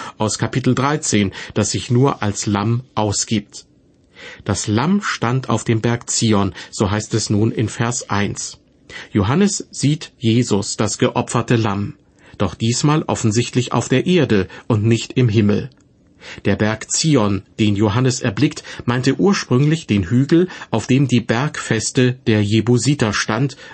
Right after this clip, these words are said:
und die David erobert hatte. Später konnte auch ganz Jerusalem so genannt werden, obwohl die Stadt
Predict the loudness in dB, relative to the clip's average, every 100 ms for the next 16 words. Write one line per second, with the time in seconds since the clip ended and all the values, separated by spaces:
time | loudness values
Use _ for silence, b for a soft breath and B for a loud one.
0 | B 2 2 -2 -2 0 0 -2 -4 -4
1 | -4 0 2 2 0 -2 -2 -2 -2 -6
2 | _ _ _ -20 B B -8 -2 0 2
3 | 0 0 -2 -2 -2 -4 -4 -4 -4 -2
4 | 0 2 2 2 2 0 -2 0 0 2
5 | 0 0 2 2 4 0 -2 B B -4
6 | 2 2 4 2 0 -2 -4